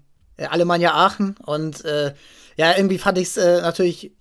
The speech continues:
beeindruckend trotzdem, aber irgendwie auch schade, dass dieses, ja, schicke Stadion, ähm, leider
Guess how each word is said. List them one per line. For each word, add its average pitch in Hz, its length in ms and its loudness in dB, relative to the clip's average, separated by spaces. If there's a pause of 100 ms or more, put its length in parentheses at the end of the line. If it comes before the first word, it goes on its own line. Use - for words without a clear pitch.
(280)
beeindruckend 185 480 -2
trotzdem, 196 340 -2
aber 160 140 0
irgendwie 165 160 -4
auch 156 120 -4
schade, 165 340 0
dass 143 180 -8
dieses, 147 460 -10
ja, 143 320 -4
schicke - 260 -6
Stadion, 175 640 2 (480)
ähm, 156 260 -2
leider 151 540 0